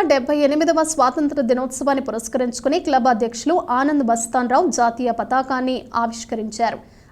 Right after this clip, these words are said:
అనంతరం రోటరీ క్లబ్ ఆధ్వర్యంలో ఐదుగురు వీర జవాన్లైన నాయక కేఆర్కే శర్మ, జూనియర్ వారెంట్ ఆఫీసర్ విద్యాసాగర్, సార్జెంట్ పి గోపీకృష్ణ, హవల్దార్ పి సూర్యచంద్రారావు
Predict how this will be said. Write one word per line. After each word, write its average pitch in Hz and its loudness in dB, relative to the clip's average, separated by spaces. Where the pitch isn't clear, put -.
అనంతరం 339 4
రోటరీ 277 4
క్లబ్ 240 2
ఆధ్వర్యంలో 247 0
ఐదుగురు 285 4
వీర 269 4
జవాన్లైన 262 0
నాయక 247 2
కేఆర్కే 269 2
శర్మ, 240 0
జూనియర్ 285 4
వారెంట్ 247 2
ఆఫీసర్ 277 -2
విద్యాసాగర్, 262 2
సార్జెంట్ 302 4
పి 277 4
గోపీకృష్ణ, 240 0
హవల్దార్ 302 4
పి 269 0
సూర్యచంద్రారావు 262 2